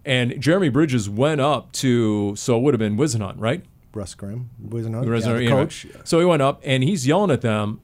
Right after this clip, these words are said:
Speaker 1: and, and, and they were kinda, like, asking him to state his case. And he literally said on, on the sideline, he said, "I'm gonna fight that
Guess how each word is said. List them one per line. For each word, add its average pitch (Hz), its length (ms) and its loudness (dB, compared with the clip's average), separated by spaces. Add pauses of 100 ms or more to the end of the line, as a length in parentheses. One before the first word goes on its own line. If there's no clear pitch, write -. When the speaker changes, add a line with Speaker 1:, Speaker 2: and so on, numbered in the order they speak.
Speaker 1:
and, 117 400 0
and, 120 260 -2
and 123 160 -4
they 151 100 0
were 233 100 0
kinda, 320 280 0
like, 135 200 0
asking 139 320 -2
him 139 80 0
to 113 40 -2
state 147 320 0
his 123 140 -2
case. - 480 -6 (180)
And 123 200 -2
he 131 80 2
literally 165 300 4
said 156 240 0
on, 135 200 0
on 113 160 -4
the 110 80 -4
sideline, 131 480 0
he 107 60 0
said, 113 320 -2 (480)
"I'm 285 300 2
gonna 262 180 2
fight 214 460 0
that 139 340 0